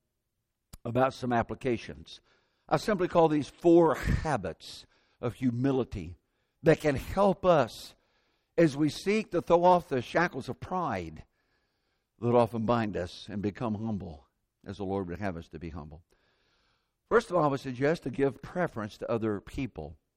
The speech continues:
Humility does not have to have first place or even, even a prominent place. Humility, it certainly is not prideful or boasting or self-seeking.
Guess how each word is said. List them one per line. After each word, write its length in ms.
Humility 600
does 220
not 180
have 200
to 80
have 240
first 320
place 320
or 140
even, 280
even 240
a 80
prominent 600
place. 460
Humility, 840
it 100
certainly 300
is 100
not 180
prideful 400
or 100
boasting 440
or 100
self-seeking. 720